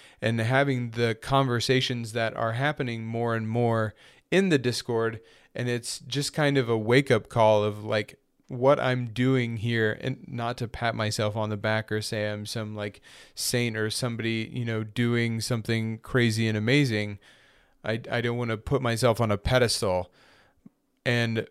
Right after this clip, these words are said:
people appreciate what's going on, you know, what is being built, not just in the podcast, but around the podcast as well. And going back to what I said last week about just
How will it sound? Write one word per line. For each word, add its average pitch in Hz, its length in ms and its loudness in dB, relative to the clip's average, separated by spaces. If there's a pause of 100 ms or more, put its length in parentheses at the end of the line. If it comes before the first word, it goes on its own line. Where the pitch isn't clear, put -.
(120)
people 143 400 6
appreciate 120 920 -2 (160)
what's 127 360 2
going 120 380 0
on, 113 500 2 (460)
you 117 100 -2
know, 110 160 2
what 120 300 4
is 117 240 -2
being 120 400 0
built, 123 320 4
not 139 240 2
just 131 260 -2
in 151 220 0
the 131 100 2
podcast, 113 760 -2 (580)
but 139 120 6
around 139 440 8
the 113 100 0
podcast 107 640 -4
as 110 180 -10
well. 120 340 0 (420)
And 123 360 2 (200)
going 156 320 4
back 143 240 2
to 131 200 -2
what 123 200 0
I 123 100 4
said 135 260 0
last 117 320 -2
week 113 240 -4
about 117 580 -2 (320)
just 127 500 0